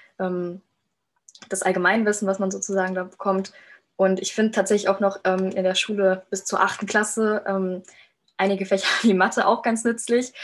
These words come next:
Ähm, natürlich irgendwann später, dann kommen dann so Sachen, wo sehr viele sich natürlich denken, ich glaube jetzt momentan, wenn ich jetzt später einfach nur einen,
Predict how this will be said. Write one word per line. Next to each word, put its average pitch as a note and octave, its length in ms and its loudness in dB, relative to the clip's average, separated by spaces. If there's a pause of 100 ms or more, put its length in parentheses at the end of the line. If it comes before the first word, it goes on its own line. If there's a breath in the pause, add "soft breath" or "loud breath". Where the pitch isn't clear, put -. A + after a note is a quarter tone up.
(360 loud breath)
Ähm, F#3+ 400 0 (240)
natürlich G3 520 2
irgendwann F#3 360 -2
später, F#3 340 0
dann F3 140 -2
kommen G3 180 -4
dann F#3 140 -4
so F3+ 80 -12
Sachen, F3+ 500 -6 (400 loud breath)
wo G3 140 0
sehr F#3+ 200 4
viele A#3+ 240 4
sich G#3+ 160 -2
natürlich G3+ 320 -2
denken, G3 500 -4 (140)
ich - 120 -20
glaube F3 260 -4
jetzt - 500 -6
momentan, F3+ 540 -4
wenn E3 140 -8
ich E3 80 -18
jetzt - 260 -8
später F#3 260 -6
einfach F#3 240 -10
nur F3 100 -8
einen, E3+ 380 -12